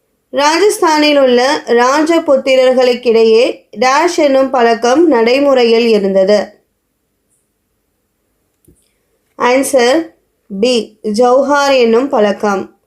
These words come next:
இருபத்தாறு, சார்லஸ் வுட் கல்வி அறிக்கை அறிவிக்கப்பட்ட ஆண்டு எது? ஆன்சர், ஆயிரத்தி எட்நூத்தி ஐம்பத்தி நாலு.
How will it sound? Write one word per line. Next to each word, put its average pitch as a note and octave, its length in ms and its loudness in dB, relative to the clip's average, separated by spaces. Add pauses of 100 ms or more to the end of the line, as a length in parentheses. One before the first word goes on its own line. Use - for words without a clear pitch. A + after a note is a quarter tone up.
(240)
இருபத்தாறு, C#4 840 0 (240)
சார்லஸ் E4+ 680 -2
வுட் D4 140 -2
கல்வி C4 440 0
அறிக்கை C4 560 -2
அறிவிக்கப்பட்ட C#4+ 720 -2
ஆண்டு A3+ 720 0
எது? F#3+ 500 0 (2000)
ஆன்சர், C#4 400 0
ஆயிரத்தி C#4+ 640 0
எட்நூத்தி C4 600 0
ஐம்பத்தி A3+ 400 -2
நாலு. G3 600 -2